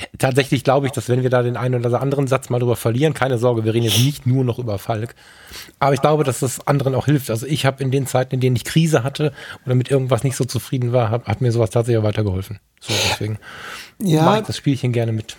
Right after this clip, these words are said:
Speaker 2: Und man muss, man, also ich bin jetzt seit zweitausendeins selbstständig, also mittlerweile neunzehn Jahre.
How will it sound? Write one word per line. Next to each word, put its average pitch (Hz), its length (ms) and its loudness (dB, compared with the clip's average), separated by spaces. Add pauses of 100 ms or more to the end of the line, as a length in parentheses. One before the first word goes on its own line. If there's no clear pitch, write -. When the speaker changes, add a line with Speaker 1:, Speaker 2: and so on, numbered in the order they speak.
(380)
Speaker 2:
Und 160 140 2
man 156 140 2
muss, - 360 -2
man, 156 380 -4 (160)
also 143 240 0
ich - 160 -4
bin 165 140 0
jetzt 139 240 0
seit 120 160 0
zweitausendeins 98 840 0
selbstständig, - 640 -4
also 107 280 0
mittlerweile 110 880 2
neunzehn 113 420 0
Jahre. 87 380 -2